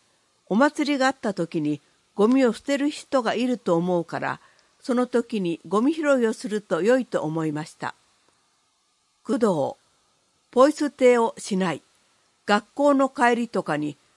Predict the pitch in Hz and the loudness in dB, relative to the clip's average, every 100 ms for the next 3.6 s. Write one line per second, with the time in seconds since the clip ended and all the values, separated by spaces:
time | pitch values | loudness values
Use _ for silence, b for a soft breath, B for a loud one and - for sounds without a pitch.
0 | _ - 262 277 269 254 262 - 208 185 | _ 0 2 4 2 0 -2 0 0 0
1 | 185 180 151 135 - _ _ - 214 233 | -2 -2 -2 -4 -8 _ _ 0 2 2
2 | 185 185 - 170 - - 277 262 220 247 | 2 0 0 -6 -6 -2 0 0 0 -4
3 | - 185 156 - 139 | -4 -4 -4 -6 -12